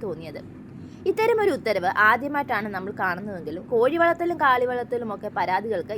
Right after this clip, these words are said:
ഇട നൽകുന്നത് ഇതാദ്യമായിട്ടല്ല. പരാതി പരിശോധിക്കാനെത്തുന്ന ഉദ്യോഗസ്ഥർക്ക് പലപ്പോഴും ചട്ടവിരുദ്ധ പ്രവൃത്തിയായിട്ട് കണക്കാക്കേണ്ടി വരികയും ചെയ്യും.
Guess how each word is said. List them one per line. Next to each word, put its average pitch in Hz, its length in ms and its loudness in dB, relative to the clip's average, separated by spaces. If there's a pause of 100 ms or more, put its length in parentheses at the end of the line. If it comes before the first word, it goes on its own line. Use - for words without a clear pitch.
ഇട 196 120 -2
നൽകുന്നത് 170 460 -8 (160)
ഇതാദ്യമായിട്ടല്ല. 208 840 -4 (920)
പരാതി 415 360 6
പരിശോധിക്കാനെത്തുന്ന 226 840 0
ഉദ്യോഗസ്ഥർക്ക് 190 680 -6
പലപ്പോഴും 185 540 -2
ചട്ടവിരുദ്ധ 294 500 -2
പ്രവൃത്തിയായിട്ട് 180 600 -4
കണക്കാക്കേണ്ടി 175 680 -4
വരികയും 180 460 -4
ചെയ്യും. 151 280 -10